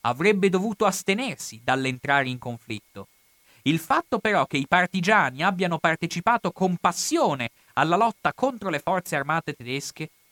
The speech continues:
fa supporre che la popolazione non fosse sprovvista di spirito guerriero. Questo è ciò che scrivono i comandi tedeschi, del tutto basiti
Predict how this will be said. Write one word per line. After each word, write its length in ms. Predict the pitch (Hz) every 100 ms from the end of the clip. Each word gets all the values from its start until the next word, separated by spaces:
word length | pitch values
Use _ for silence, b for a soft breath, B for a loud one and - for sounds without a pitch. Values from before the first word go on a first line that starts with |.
| _ -
fa 160 | 185
supporre 640 | 190 160 - 156 165 175
che 80 | 175
la 100 | 151
popolazione 800 | 143 131 143 131 - 135 131 139 - _
non 220 | 139 160 151
fosse 420 | 202 214 - 202
sprovvista 680 | - 185 143 127 - - 131
di 100 | 131
spirito 640 | - - 156 156 - 147
guerriero. 800 | 135 143 135 127 113 101 92 98 _ _ _ _ _ _ _ _ _ _ _ _ _
Questo 280 | - 247 202
è 40 |
ciò 180 | - 170
che 120 | -
scrivono 320 | 151 160 151 139
i 80 |
comandi 400 | - 135 135 127
tedeschi, 540 | 117 117 107 - - - _ _ _
del 240 | 143 165 -
tutto 420 | 285 - 226 190
basiti 540 | 180 208 294 214 110